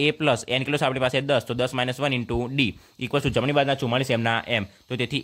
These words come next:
એ એમના એમ પ્લસ છ માં એક જશે એટલે વધશે પાંચ ડી પ્લસ આ રહ્યા એ એમના એમ પ્લસ દસમાંથી એક જશે એટલે નવ ગુણ્યા ડી એટલે નવ ડી બરાબર થશે ચુમ્માળીસ. તો તેથી અહીંયા શું થશે? એ પ્લસ એ એટલે શું થશે? ટુ એ પ્લસ અહીંયા નવ ડી અને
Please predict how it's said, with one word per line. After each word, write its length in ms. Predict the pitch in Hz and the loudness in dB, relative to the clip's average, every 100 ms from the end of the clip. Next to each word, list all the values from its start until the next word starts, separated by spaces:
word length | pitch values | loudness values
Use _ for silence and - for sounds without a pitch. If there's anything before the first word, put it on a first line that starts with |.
| 120 | -2
એ 80 | 131 135 | 0 2
એમના 200 | 139 139 | 2 0
એમ 100 | 151 - | 0 -2
પ્લસ 160 | 127 - | -6 -4
છ 40 | - 135 | -2 0
માં 100 | 143 139 | 0 0
એક 40 | 127 | -2
જશે 140 | 127 | -2
એટલે 120 | 131 | 0
વધશે 220 | 123 - 120 117 | 0 0 -2 0
પાંચ 240 | 120 131 - | 0 -2 -4
ડી 240 | 143 131 - - - | 0 0 -2 -12 -2
પ્લસ 180 | 127 127 | 0 2
આ 100 | 123 | 2
રહ્યા 160 | 127 123 | 0 0
એ 0 | 131 | 0
એમના 200 | 131 135 135 | 0 0 0
એમ 60 | 139 | -2
પ્લસ 160 | 139 131 | -4 -2
દસમાંથી 340 | 123 131 131 131 | -4 -2 -2 -2
એક 60 | 123 | -2
જશે 160 | 120 | -2
એટલે 100 | 127 | 0
નવ 240 | 110 110 131 135 _ - | 2 2 2 -2 _ -6
ગુણ્યા 220 | 135 131 135 | 0 2 2
ડી 120 | 135 | 2
એટલે 100 | 127 | 2
નવ 120 | 117 120 | 0 2
ડી 180 | 139 139 - - | 2 0 -6 -2
બરાબર 260 | 135 131 127 | 0 0 -2
થશે 240 | 117 135 131 | -2 -2 -2
ચુમ્માળીસ. 460 | 104 104 110 135 - _ | -2 -2 0 -2 -4 _
તો 40 | 120 117 | -6 -4
તેથી 220 | 123 123 | 0 2
અહીંયા 220 | 120 123 | 2 0
શું 100 | 165 147 | -2 -4
થશે? 220 | 131 135 - _ - | -2 -4 -4 _ -8
એ 20 | 139 | -6
પ્લસ 200 | 127 127 147 | 0 0 2
એ 40 | |
એટલે 120 | 135 131 | 2 2
શું 100 | 156 | 0
થશે? 220 | 135 143 143 - _ 160 | 2 2 2 -4 _ 0
ટુ 80 | 156 127 | 2 2
એ 40 | 95 - _ | 0 -6 _
પ્લસ 180 | 143 135 | 0 2
અહીંયા 240 | 135 123 107 | 2 2 2
નવ 120 | 131 | 2
ડી 180 | 147 165 - | 2 0 0
અને 140 | 131 | -4